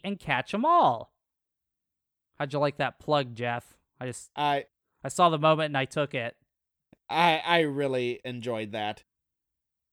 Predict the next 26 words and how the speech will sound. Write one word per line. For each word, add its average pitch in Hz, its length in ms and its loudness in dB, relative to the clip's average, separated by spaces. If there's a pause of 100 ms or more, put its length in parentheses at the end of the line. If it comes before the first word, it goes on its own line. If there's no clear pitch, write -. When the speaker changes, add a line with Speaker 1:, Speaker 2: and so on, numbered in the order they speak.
(180)
Speaker 2:
I 151 120 -2
mean, 151 380 -2
Ash's 170 380 0
last 175 280 0
name 180 180 0
is 180 160 0
Ketchum. 143 560 -4 (420)
Speaker 1:
It 139 140 -6
is 190 220 0
Ketchum, 220 460 4
but 135 100 -2
he 147 200 0
ain't 175 200 2
doing 196 240 0
a 202 60 4
lot 208 220 6
of 226 140 -8
catching 208 360 -2
'em, 127 160 -4
um. 127 280 -6 (1300)
<laughs> - 320 -10 (2250)
Wow, 127 640 2 (160)
that 160 140 -6
was 143 120 -6
really 143 280 -4
bad. 135 420 2